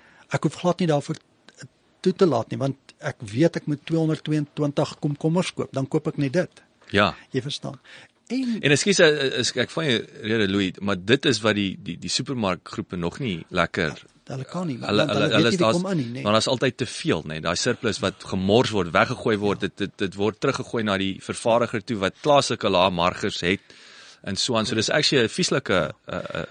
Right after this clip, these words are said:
Speaker 2: ding.
Speaker 1: So hier gee tegnologie jou die vermoë om jou d-, vraag te verstaan voor jy moet execute, of
Speaker 2: Mm.
Speaker 1: voor jy moet die uitvoering gee aan die ding. Jy weet, en daai is f-, uh, is amazing. En, en dan die vraag was, hoe gaan jy mark toe? En toe ons verstaan, maar daar's, daar's kapasiteit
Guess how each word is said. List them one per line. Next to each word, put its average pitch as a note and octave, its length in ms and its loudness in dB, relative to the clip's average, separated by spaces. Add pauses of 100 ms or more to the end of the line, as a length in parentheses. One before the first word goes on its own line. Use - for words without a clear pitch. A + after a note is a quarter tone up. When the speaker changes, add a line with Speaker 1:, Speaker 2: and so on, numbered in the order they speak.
(160)
Speaker 2:
ding. F2 280 -2
Speaker 1:
So - 160 -10
hier F#3+ 300 -4
gee - 220 -2
tegnologie C3+ 680 -4
jou F3+ 120 0
die C3 120 -4
vermoë C#3+ 540 0
om B2+ 160 -4
jou B2+ 120 -6
d-, G#2+ 180 -16
vraag - 460 -4
te D3 100 -4
verstaan C#3 440 -4
voor D#3 200 -2
jy D3+ 60 2
moet C3+ 180 -4
execute, - 460 -8
of G#3+ 80 -2
Speaker 2:
Mm. G#3+ 220 2
Speaker 1:
voor F3 100 2
jy D#3+ 100 0
moet C#3 160 -2
die C3+ 120 -4
uitvoering B2 440 -4
gee - 180 -10
aan A#2+ 80 -10
die B2 100 -10
ding. - 200 -10
Jy D3 80 -8
weet, E3 200 -6
en C3 340 -2
daai E3 380 0 (500)
is D3 140 -2
f-, - 320 -12
uh, D3 100 -6 (180)
is - 140 -6
amazing. B2+ 460 -10
En, D#3+ 120 0
en F#3 120 -2
dan E3 180 0
die B3+ 120 4
vraag B3+ 320 -6
was, F#3+ 160 2
hoe C#3+ 260 2
gaan F#3 360 -2
jy D3 140 0
mark D#3+ 420 -4
toe? - 120 -20 (240)
En E3 140 -6
toe F#3+ 140 -2
ons F3 120 -6
verstaan, A3+ 380 0
maar F3 100 0
daar's, D#3 240 -2 (600)
daar's D3 240 -4
kapasiteit - 720 -2